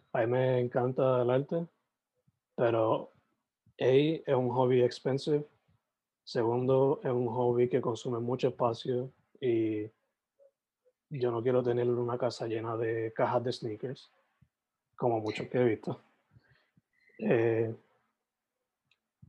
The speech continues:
y tercero, hay estos sneakerheads que son como que hay que comprar como que este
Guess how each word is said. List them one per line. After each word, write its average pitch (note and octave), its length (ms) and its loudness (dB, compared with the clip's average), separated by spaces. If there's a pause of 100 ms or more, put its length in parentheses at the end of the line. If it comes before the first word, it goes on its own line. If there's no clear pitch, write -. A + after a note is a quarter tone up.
(220)
y B2+ 420 6
tercero, B2+ 1120 6 (1160)
hay A#2 140 4
estos C3 380 4
sneakerheads B2+ 460 4
que B2+ 120 0
son A#2 180 -6
como A#2+ 300 0
que A2 600 0 (1200)
hay C3+ 80 -4
que A#2 120 2
comprar A#2+ 320 2
como A#2 260 0
que B2 260 2
este A#2+ 800 0